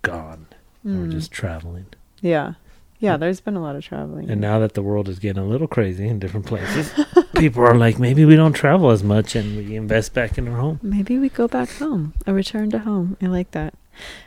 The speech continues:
Speaker 2: Um, another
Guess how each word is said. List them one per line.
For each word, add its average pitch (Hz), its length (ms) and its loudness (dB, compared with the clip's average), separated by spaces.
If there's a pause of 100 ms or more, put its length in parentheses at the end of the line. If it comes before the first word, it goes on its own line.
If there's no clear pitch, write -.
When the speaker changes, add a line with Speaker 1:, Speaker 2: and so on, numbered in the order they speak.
(140)
Speaker 2:
Um, 180 480 2 (840)
another 180 680 2